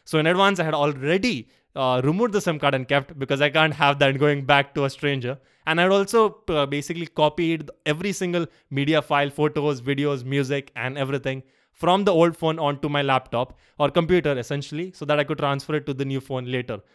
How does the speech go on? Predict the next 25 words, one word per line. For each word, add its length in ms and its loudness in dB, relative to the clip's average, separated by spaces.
because 200 0
I 60 4
couldn't 300 0
touch 140 2
the 120 -2
new 120 0
phone, 220 -8
right? 220 -2
Now, 300 2
so 380 0
all 120 6
this 160 4
happened, 380 2
and 160 -2
so 200 4
he 140 4
was 180 2
like, 120 2
"Okay, 260 2
so 160 -6
give 180 0
me 100 -4
your 260 0
old 220 0
phone," 280 0